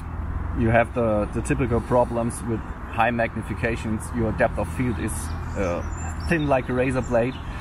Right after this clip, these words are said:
You can't stop down the lens much because diffraction kicks in very early. And another thing that just came into my mind, uh, the sixty-five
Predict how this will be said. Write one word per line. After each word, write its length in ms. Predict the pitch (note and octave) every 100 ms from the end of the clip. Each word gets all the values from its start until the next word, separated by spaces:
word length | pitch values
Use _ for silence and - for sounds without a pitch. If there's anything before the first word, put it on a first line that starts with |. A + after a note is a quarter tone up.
| - -
You 80 | A#2+
can't 300 | - D3 C#3+
stop 340 | - C#3 -
down 260 | C3 B2+ C3
the 60 |
lens 380 | A#2+ A#2+ B2 -
much 340 | C3 C3+ - - -
because 320 | A#2+ C3 A#2+
diffraction 540 | - A2 C3 A2+ - B2
kicks 300 | - B2 -
in 180 | B2 A2
very 300 | A2 A2+ G#2
early. 360 | B2 C3+ C#3+ F3 - - - - - - - - -
And 460 | C3+ D3+ D#3 D#3+ - - - - - - - - - -
another 260 | C3 E3
thing 240 | F#3+ F#3 F#3
that 160 | D3+
just 240 | - D#3 -
came 180 | D#3 D3
into 200 | C#3 C#3
my 100 | B2+
mind, 320 | B2+ C#3 D#3+ - - - -
uh, 200 | B2 A#2
the 100 | A2+
sixty-five 680 | A#2+ G3 - D#3 - C#3 F3+